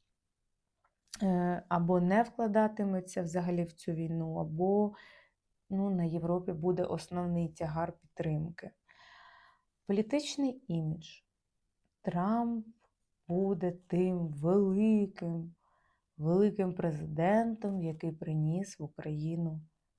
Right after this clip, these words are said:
мир. І він вийде в історію. Да?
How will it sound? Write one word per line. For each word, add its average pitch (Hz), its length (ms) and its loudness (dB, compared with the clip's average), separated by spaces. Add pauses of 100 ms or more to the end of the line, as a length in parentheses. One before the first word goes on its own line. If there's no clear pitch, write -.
(180)
мир. 160 580 0 (1000)
І 160 720 -2 (180)
він 175 360 0
вийде 170 460 2
в 160 140 -4
історію. 156 920 0
Да? 180 400 -2